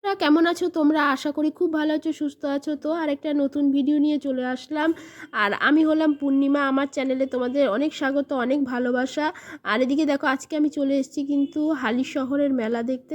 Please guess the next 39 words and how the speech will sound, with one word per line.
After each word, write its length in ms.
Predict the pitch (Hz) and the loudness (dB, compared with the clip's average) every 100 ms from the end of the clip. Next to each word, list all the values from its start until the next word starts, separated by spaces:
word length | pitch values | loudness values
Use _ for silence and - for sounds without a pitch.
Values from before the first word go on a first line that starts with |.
| 311 | -8
তো 120 | 277 | -6
চলো 340 | 247 277 269 294 349 - - - | -6 -4 -2 -2 -4 -14 -20 -6
মেলাটা 340 | 262 262 262 285 | -2 -2 0 -2
ঘুরে 280 | 240 262 269 | 0 2 2
দেখি 280 | 254 254 277 | 0 -2 -2
ভেতরে। 380 | 247 247 262 269 | -2 -2 -2 -2
আর 120 | 233 | 0
এদিকে 200 | 226 262 | -2 -2
দেখো, 200 | 262 247 277 | -4 -4 -2
বাচ্চাদের 520 | 220 226 262 247 277 | -2 -2 -4 -2 -4
খেলনা, 380 | 269 226 226 240 240 254 | -4 -4 -2 -2 -2 -2
কিন্তু 260 | 262 262 | -4 -4
অনেক 320 | 247 233 269 285 233 | -2 0 0 -2 -4
ধরনের 400 | 254 254 262 262 | -4 -2 -2 -2
খেলনা 360 | 254 226 240 247 | -4 -4 -2 -2
নিয়ে 200 | 254 247 | 0 0
বসেছে। 440 | 226 220 240 262 247 - - - - | 0 -2 -6 -4 -4 -8 -18 -18 -6
আর 120 | 185 | -2
এদিকে 220 | 220 254 277 | 0 0 0
দেখো, 200 | 254 285 262 | 0 -2 -2
বড়দের 420 | 226 226 233 269 | 0 0 2 0
কিন্তু 340 | 262 254 254 269 240 | -2 -4 -4 -4 -2
বা 160 | 226 220 226 220 226 233 | 0 0 0 0 0 0
মেয়েদের, 420 | 254 254 240 254 | 2 0 0 0
বাচ্চাদের 440 | 226 220 262 262 254 | 0 -2 -2 -2 -2
কিন্তু 180 | 240 262 | -4 -2
অনেক 200 | 240 294 | -2 -4
প্রচুর 340 | - 220 269 320 | -6 -6 -4 -4
সাজার 340 | 262 226 240 | -4 -4 -4
জিনিস 220 | 233 262 254 | -2 -2 -4
নিয়ে 140 | 269 247 | -4 -2
বসেছে। 320 | 233 240 247 | 0 -2 -2
আর 120 | 262 | -2
এদিকে 260 | 233 240 262 | -2 -2 -2
দেখো, 220 | 240 220 262 | -2 -4 -6
টুকিটাকি 500 | 247 233 247 254 240 | -8 -8 -6 -6 -4
যে 120 | 262 | -6
সংসারে 480 | - 214 202 240 254 | -6 -8 -6 -6 -6
যে 160 | 247 | -4